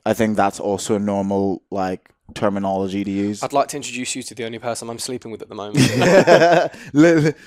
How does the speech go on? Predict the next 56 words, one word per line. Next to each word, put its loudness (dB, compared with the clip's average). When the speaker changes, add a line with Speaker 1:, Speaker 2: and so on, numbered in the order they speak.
Speaker 1:
literally. 4
So, 6
Speaker 2:
Yeah. 0
Speaker 1:
but 6
yeah, 6
I 4
do 2
think 0
you're 4
right 4
when -6
it -8
comes -2
to, -4
Speaker 2:
Mm. 4
Speaker 1:
like, 2
the -2
mental 2
clarity 2
thing. 0
It 4
is, 4
it 4
is 4
less 6
about, 2
I 0
guess, 0
society 0
and -4
how 2
the 0
titles -4
then 2
frames -2
your 0
own -6
mental 0
psyche -2
and -2
how, 0
Speaker 2:
Exactly. 2
Speaker 1:
how 2
you 0
approach -6
the -8
Speaker 2:
There's -4
less 2
Speaker 1:
situation. -2
Speaker 2:
anxiety 0
about -2
it. 2
Speaker 1:
Yeah. 4
Speaker 2:
There's -2
less, -6
like, -2